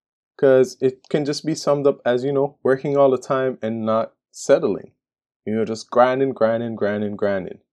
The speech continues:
You're on the hustle, always. But screw all of that. I wanna talk to you guys about how not to get pulled into it against your will.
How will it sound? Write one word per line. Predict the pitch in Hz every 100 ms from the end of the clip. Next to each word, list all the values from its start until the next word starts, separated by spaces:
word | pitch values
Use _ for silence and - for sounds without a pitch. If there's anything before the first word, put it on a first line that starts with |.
| -
You're | 101
on | 107
the | 95
hustle, | - 143 - - 76 _ _
always. | - - - - - - _ _ _ _ _ _ _ _ _ _ -
But | 151 165 - _
screw | - - 415
all | 147
of | 113
that. | 92 - _ _ _ _ _ _ _ -
I | 160
wanna | 226
talk | 190 185 180
to | 170
you | 151
guys | 143 139
about | 123 120 117
how | - 147 147 151
not | 139 135 170 -
to | -
get | 107 107 -
pulled | - 123 117 107
into | 107 98 - 101
it | 95 _
against | 113 107 101 -
your | 95
will. | 95 87